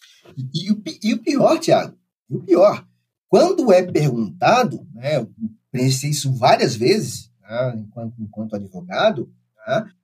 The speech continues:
juiz, né, magistratura e Ministério Público, né, não fazem nada a não ser questionar, né, a palavra da vítima. Há,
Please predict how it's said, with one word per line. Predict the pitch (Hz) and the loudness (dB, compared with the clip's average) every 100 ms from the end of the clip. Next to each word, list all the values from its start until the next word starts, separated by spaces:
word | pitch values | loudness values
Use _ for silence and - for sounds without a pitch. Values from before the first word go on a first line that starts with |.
| _ - | _ -10
juiz, | - 220 240 185 139 127 | 0 2 2 0 0 2
né, | 156 | 2
magistratura | 165 190 - 208 180 156 131 - | 4 2 0 -2 0 0 0 0
e | 165 | 0
Ministério | 208 202 - 143 131 | 2 0 0 -2 -4
Público, | - 214 277 196 170 - - _ _ | -4 -2 2 2 2 -2 -10 _ _
né, | 135 160 | -6 -2
não | 208 294 | 0 0
fazem | - 240 254 277 269 240 | 0 0 0 -2 -4 -2
nada | 208 233 277 156 110 - _ _ _ | 0 2 0 -2 -6 -6 _ _ _
a | 180 226 | 0 2
não | 233 233 233 | 2 -2 -2
ser | - 214 269 269 _ _ _ | -4 -4 -4 -4 _ _ _
questionar, | 247 330 339 - - 294 262 202 208 254 - _ _ - | 0 2 2 -2 -2 0 2 2 2 0 -4 _ _ -6
né, | 226 | -2
a | 226 233 | 0 0
palavra | 269 247 214 190 202 220 - _ | 0 2 4 4 2 -4 -6 _
da | 262 | 0
vítima. | 285 285 320 160 120 _ _ - | 0 -2 -2 -6 -8 _ _ 0
Há, | 170 240 | 2 2